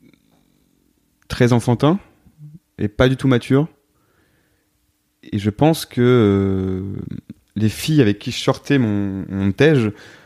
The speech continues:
parce que j'étais trop, euh, gamin pour elles. Et c'est souvent ce qui revenait. Et, euh, bon, là, je suis célibataire, donc c'est, c'est pas la même chose.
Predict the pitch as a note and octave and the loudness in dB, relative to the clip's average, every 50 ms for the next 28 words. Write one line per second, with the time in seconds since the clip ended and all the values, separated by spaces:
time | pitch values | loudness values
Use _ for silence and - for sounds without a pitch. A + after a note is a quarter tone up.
0 | _ _ _ - A2+ G#2+ - - C#3 C#3 B2 A#2 G#2 A2 G#2 - - - A#2+ A#2 | _ _ _ -4 -4 -4 0 2 2 2 2 0 0 -2 -4 -2 -2 0 2 2
1 | A2+ G#2+ G2+ G2 G2 G2 G2 G2 G2 F#2+ F#2 G#2 A2 G#2+ G#2+ B2 C3+ - _ _ | 2 0 0 -2 -4 -6 -6 -8 -8 -6 0 2 2 2 2 0 -2 -8 _ _
2 | _ - G#2+ G#2 G2 G#2 A#2+ - _ _ _ _ _ _ _ _ _ _ _ - | _ -4 -2 -2 -2 -2 -4 -8 _ _ _ _ _ _ _ _ _ _ _ -10
3 | - G#2 - - G2+ - - - C3 B2 C3+ C3 - - C#3 A#2 A2+ A#2 A2+ G#2 | -8 -6 -6 -6 -6 -6 -6 -2 0 0 0 0 0 0 0 2 2 2 2 2
4 | G#2+ - _ _ _ _ _ _ _ _ _ _ _ _ _ _ _ _ _ - | 0 -2 _ _ _ _ _ _ _ _ _ _ _ _ _ _ _ _ _ -20
5 | _ _ _ _ _ _ _ _ _ _ _ _ _ _ - G2 G2 F#2+ F#2 F#2 | _ _ _ _ _ _ _ _ _ _ _ _ _ _ -2 0 0 2 0 0
6 | F#2 F2+ F2+ F2+ F2 F2+ F2+ E2+ E2+ F2+ F2+ F2+ F2 - - - - - - - | 0 -2 -2 -4 -4 -4 -4 -4 -4 -4 -4 -4 -4 -6 -6 -6 -8 -8 -10 -12
7 | - _ _ _ - _ - - - D#2+ B1 B1+ F2 - - G2 - - G#2 G2 | -14 _ _ _ -20 _ -16 -8 -4 -2 2 2 2 0 0 -6 -2 0 2 2
8 | G2+ - - B2+ A#2 G#2+ G#2 - - G#2 G2+ G2 F#2+ - - _ - A2+ A2+ A2 | 2 4 4 4 4 2 0 0 -2 -4 -2 -2 -4 -6 -8 _ -2 0 0 0
9 | G#2 G2+ - B2 C3+ F#3 - | 0 0 2 2 2 2 0